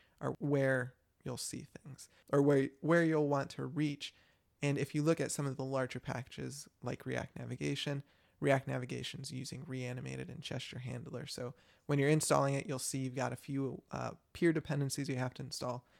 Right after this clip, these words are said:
Reanimate and Gesture Handler are two of those peer dependencies because you can just do more, more easily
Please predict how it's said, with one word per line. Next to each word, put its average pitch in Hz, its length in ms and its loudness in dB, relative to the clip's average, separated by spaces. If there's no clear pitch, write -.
Reanimate 127 520 -2
and 113 100 -8
Gesture - 340 -8
Handler - 400 -10
are - 100 -16
two - 180 -10
of - 120 -12
those 107 280 -10
peer 139 200 0
dependencies 127 540 -6
because - 500 -2
you 156 80 0
can 160 120 4
just 151 300 4
do 156 240 8
more, 131 580 4
more 127 300 0
easily 123 480 -6